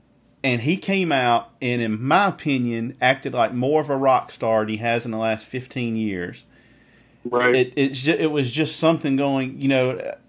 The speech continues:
Speaker 1: and I made this statement then. When he wants to be, he's the greatest American frontman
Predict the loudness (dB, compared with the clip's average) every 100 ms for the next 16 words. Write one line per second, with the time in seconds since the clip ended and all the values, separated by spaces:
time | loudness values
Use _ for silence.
0 | 0 4 6 4 2 -2 0 -2 -2 -4
1 | -2 -2 -2 -4 _ _ _ _ -20 _
2 | _ -6 -4 0 2 4 4 2 0 -4
3 | 0 2 0 -2 -6 -4 -4 -6 -8 0
4 | 2 2 0 -6 -6 -2 2 2 0 -4
5 | -8 -2 -2 -2 -2 -2 -4 -6